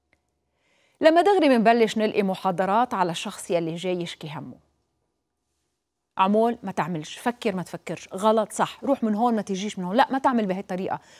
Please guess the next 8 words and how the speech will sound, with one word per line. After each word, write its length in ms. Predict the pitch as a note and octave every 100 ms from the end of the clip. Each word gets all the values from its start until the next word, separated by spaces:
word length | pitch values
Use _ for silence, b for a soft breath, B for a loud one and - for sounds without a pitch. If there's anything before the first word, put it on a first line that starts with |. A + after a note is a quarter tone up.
| b
اوعى 220 | F4+ D#4+
تفكر 320 | - B3+ A3+
بهي 180 | F#3 F#3+
الطريقة، 540 | F3 _ F#3 G3+ - - b b b b
منكون 540 | A#3 B3 - F4 F4+ F4
قطعنا 680 | - A#3+ - D4+ D#4+ C#4+ C4
الطريق 440 | - A#3 A#3+ -
بيننا 720 | G3 B3+ C#4 B3 B3 B3